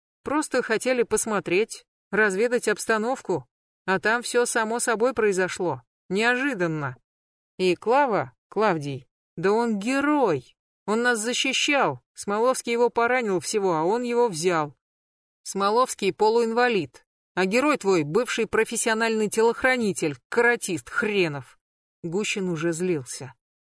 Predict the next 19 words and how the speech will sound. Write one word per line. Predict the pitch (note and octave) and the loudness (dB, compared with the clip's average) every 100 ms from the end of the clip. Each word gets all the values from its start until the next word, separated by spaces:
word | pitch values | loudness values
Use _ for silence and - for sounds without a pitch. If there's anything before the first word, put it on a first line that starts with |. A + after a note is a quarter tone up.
| _ - | _ -4
«Это | A#3 B3+ | -2 -2
что, | - A3+ E3+ | -2 -2 0
профессиональная | G3+ G#3+ B3+ C#4+ C4+ D#4+ D#4+ A3 F#3 | 0 0 0 0 2 4 2 2 4
работа | G3+ G3 E3+ | 4 2 0
была, | E3+ E3+ C#3+ C3+ | 0 2 0 -4
а, | - A3 D4+ - _ | 0 2 2 -2 _
Клавдий?» | - C#4 F3 D#3 C#3 _ _ _ _ _ _ _ - | 0 2 2 -2 -4 _ _ _ _ _ _ _ -12
«Нет, | F#3+ A#3 A3 - - _ _ - | -6 -4 -4 -6 -14 _ _ -6
целиком | A3 A#3 A#3 B3+ A#3 | 0 2 2 0 0
моя | F3+ F3+ F3+ | 0 0 0
вина, | E3 F3+ F#3 D3+ | 0 0 0 -2
Фёдор | - F#3+ F3 | -2 -2 0
Матвеевич». | E3+ E3 E3+ D3 B2+ - _ _ _ _ | -2 -2 -2 -4 -6 -16 _ _ _ _
Клавдий | - A3 A#3 F3 | -4 -2 -2 0
Мамонтов | F3 F3+ F3 D#3 F3 - | 0 0 -2 -2 -6 -4
не | F3 D#3 | -4 -4
спорил, | - F3 G#3+ G#3 F#3 - _ | -4 -4 -2 -2 -4 -12 _
усмехнулся | F#3 F#3 G3+ G3 F3+ D3+ C3+ D#3+ | -4 -4 -4 -6 -6 -6 -8 -6
мрачно. | D#3+ C#3 - - - | -4 -6 -8 -16 -18